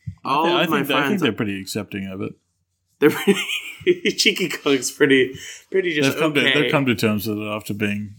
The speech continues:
Speaker 1: cursed for so long.
Speaker 2: <laughs> How old is Cheeky Kong? So it's not like
Speaker 1: I, I would say at least eight hundred years.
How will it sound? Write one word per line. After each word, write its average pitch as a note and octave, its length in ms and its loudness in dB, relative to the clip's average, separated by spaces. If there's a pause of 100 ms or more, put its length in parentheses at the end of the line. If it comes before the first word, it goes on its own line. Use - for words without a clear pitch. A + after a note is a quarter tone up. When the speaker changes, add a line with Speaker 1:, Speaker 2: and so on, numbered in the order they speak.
Speaker 1:
cursed G#2+ 320 -2
for A2 80 0
so G#2 220 0
long. G#2 380 -2 (260)
Speaker 2:
<laughs> - 260 -20
How - 760 -4
old F3+ 320 2
is F3+ 140 0
Cheeky G3 300 -4
Kong? - 340 -4 (160)
So - 100 2
it's D#3 140 2
not G3 160 0
like E3+ 140 4
Speaker 1:
I, D3+ 80 4
I D3+ 180 2
would F3 160 2
say A#2+ 160 4
at G#2 80 0
least A2+ 320 0
eight G2+ 140 -4
hundred F#2 280 -6
years. F#2+ 440 -4